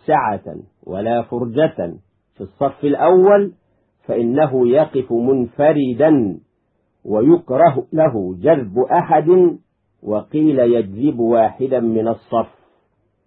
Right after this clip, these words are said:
وأنبه إلى أن الأمر سهل لا تنبغي زيادة الخلاف فيه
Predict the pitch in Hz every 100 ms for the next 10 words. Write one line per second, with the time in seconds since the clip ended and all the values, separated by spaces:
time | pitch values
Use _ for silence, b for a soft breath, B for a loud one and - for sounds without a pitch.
0 | _ _ _ 95 101 107 117 120 98 127
1 | 117 113 117 120 113 117 123 117 113 107
2 | 113 120 110 107 101 123 123 110 - 127
3 | 180 143 95 - 113 135 117 113 101 101
4 | 139 120 107 98 92 104 135 127 101 -
5 | 98 90 104 113 131 113 104 95 123 123
6 | 123 123 131